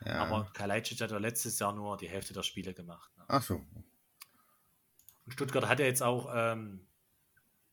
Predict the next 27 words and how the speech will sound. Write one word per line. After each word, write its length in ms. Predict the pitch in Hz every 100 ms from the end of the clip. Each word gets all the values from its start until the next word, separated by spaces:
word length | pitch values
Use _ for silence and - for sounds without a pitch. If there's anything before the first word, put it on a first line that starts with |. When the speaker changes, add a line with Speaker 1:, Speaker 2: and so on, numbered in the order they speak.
| - _ _ -
Speaker 2:
ähm, 920 | 107 101 101 98 98 95 98 98 98 _ -
na, 260 | 104 117 - _ - _ _ _
Pfeiffer 300 | - 180 151
verpflichtet, 460 | 107 - 123 - 120
ja, 60 |
Luca 240 | 117 131 123
Pfeiffer. 500 | 160 160 117 147 -
Speaker 1:
Ja. 400 | 95 92 101 113 - _ _ _ _ _
Speaker 2:
Na? 320 | 110 131 147 - _ _ _ _ _ _ _ _ _
Speaker 1:
Aber 160 | - -
der 160 | -
wird 140 | 82 -
Speaker 2:
Von 100 | 123
Speaker 1:
wahrscheinlich 360 | 123 127 131
erstmal 320 | 131 135 - -
auf 100 | -
der 120 | 101
Bank 260 | - 101
sitzen. 420 | - 98 - - - _ _ _ _ -
Speaker 2:
Der 120 | 101
wird 100 | 143
erstmal 220 | 143 147
auf 60 | 135
der 80 | 101
Bank 180 | 95 -
sitzen, 240 | 92 98
genau. 320 | 85 85 87